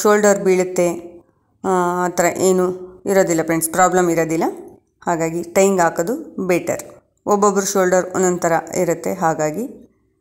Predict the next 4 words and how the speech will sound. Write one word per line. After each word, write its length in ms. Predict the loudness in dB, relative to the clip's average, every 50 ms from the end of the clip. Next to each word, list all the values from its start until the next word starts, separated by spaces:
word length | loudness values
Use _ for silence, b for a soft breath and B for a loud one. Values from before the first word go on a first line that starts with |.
| _ _ _ _ _ _ _ _
ಈ 100 | -6 -4 -2
ರೀತಿಯಾಗಿದೆ. 520 | -4 -4 -2 -2 -2 0 -2 -4 -4 -6 -8 -8 -12 -18 -20 -20 _ _ _ _ -2 -2
ಕಂಪ್ಲೀಟಾಗಿ 560 | -2 -2 -2 -2 -2 0 0 0 0 0 -4 -8
ಸ್ಟಿಚ್ 320 | -2 -2 -2 -2 0 -4